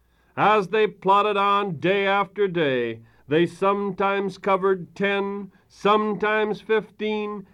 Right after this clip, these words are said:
and occasionally between sunrise and sunset, they covered as many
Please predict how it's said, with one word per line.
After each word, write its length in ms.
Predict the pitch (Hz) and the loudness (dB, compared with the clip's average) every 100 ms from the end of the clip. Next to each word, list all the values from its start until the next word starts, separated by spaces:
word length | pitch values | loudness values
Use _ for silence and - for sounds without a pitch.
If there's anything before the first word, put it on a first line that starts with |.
| _ 170 | _ 0
and 160 | 196 | 0
occasionally 800 | 208 - 240 226 175 151 139 131 | 0 -2 -2 0 -2 -2 -2 -2
between 560 | 123 143 147 175 175 160 | -2 -4 -2 2 2 0
sunrise 800 | - 190 202 196 190 196 190 170 | -2 -2 0 2 2 2 0 -2
and 240 | 196 196 | -2 -2
sunset, 760 | 185 220 214 214 196 214 139 - _ _ _ _ | -4 -4 -4 -4 -4 -4 -4 -6 _ _ _ _
they 160 | 139 160 | -2 -2
covered 480 | 165 196 185 196 190 | -2 0 2 2 0
as 180 | 185 147 | -2 -2
many 520 | 185 156 131 120 | 0 0 0 -2